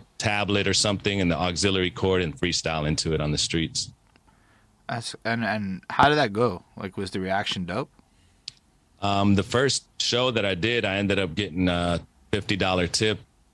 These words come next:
Speaker 1: 'cause this dude was walking by and he was like, "Yo, Dunedin needs this shit, man. Keep doing it." And then other people would be like, "Where's the hat at?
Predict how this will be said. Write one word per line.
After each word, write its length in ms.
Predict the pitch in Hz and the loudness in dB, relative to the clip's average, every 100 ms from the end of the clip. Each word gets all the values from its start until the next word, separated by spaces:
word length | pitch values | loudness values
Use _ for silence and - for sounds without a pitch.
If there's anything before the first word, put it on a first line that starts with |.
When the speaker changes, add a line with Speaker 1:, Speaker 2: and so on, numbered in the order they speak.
| _ | _
Speaker 1:
'cause 180 | 85 73 | -2 0
this 140 | 82 | 0
dude 260 | - 95 90 | 0 2 2
was 140 | 87 | 2
walking 380 | 80 90 85 90 | 2 0 2 2
by 300 | 85 90 92 | 2 2 0
and 140 | 92 85 | 0 -2
he 80 | |
was 160 | 85 78 | -2 -2
like, 240 | 80 73 | -4 -2
"Yo, 300 | 80 95 87 80 - | -2 0 0 -2 -2
Dunedin 440 | 90 95 104 92 | 0 2 2 2
needs 300 | 95 101 85 | 2 2 2
this 140 | 90 82 | 0 0
shit, 240 | - 85 | 0 0
man. 200 | 90 90 | 0 -2
Keep 260 | - 98 71 | 0 -2 0
doing 320 | 101 98 92 | 0 2 0
it." 140 | 82 - | -2 -4
And 100 | 76 | -2
then 120 | 80 | 0
other 200 | 85 85 | 0 -2
people 340 | 80 90 - 85 | -4 -6 0 0
would 120 | 80 | 2
be 80 | 85 | 0
like, 140 | 85 | 2
"Where's 240 | 98 117 | 2 2
the 80 | 120 | 0
hat 300 | 104 123 117 | 0 2 2
at? 280 | 110 104 - | 2 0 -4